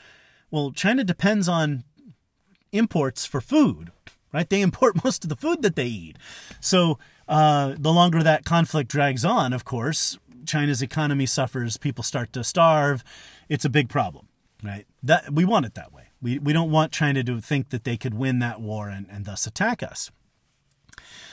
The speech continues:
So, looking at that, that big picture scenario, <laughs> right? What are, what are our big takeaways from these war games?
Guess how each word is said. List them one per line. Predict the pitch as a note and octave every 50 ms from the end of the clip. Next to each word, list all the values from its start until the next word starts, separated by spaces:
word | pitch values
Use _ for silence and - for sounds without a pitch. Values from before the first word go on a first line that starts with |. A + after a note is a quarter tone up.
| - _
So, | - - - A3+ A3+ G#3+ G#3 F3+ - - _ _ _ _ _ _ _ _ _ _ _ _ _ _ _ _ _ _ _ _ _ _ _ _ _ _ _ _ -
looking | F3+ G#3 A#3 A#3 A#3 G#3
at | F#3 D#3
that, | D#3+ D3+ C#3+ - _ _ _ _ _ _ _ _ _ _ _ _ _ _ _ _ _ _ _ _ _ _ _ -
that | D#3+ D3 - A#2+ -
big | - F#3+ F3 A#2+
picture | - - G3+ F3 - - - D#3+
scenario, | - - - C#3 C#3 C3 A#2+ A2 G2 F#2 F2+ F#2+ C#3 E3+ E3 _ _ _ - B2
<laughs> | - - - - - -
right? | A#2+ A#2 A#2 C3 C3
What | C3 B2 B2
are, | C3
what | A#2+ A#2+ B2+
are | C#3 C#3 C3+
our | B2+ B2 A#2
big | G#2+ - D3 C#3 B2 A#2 A2 - _ _ _ _ _ _ _ -
takeaways | - - D#3 - - C3+ B2+ A#2+ A2+ G2+ G2 G#2 - -
from | - A2+ A2+
these | A#2 A#2 G#2+
war | G#2 A2 A#2+ A#2 A2
games? | F#2 G2+ G2+ F#2+ G2+ G#2 A2 -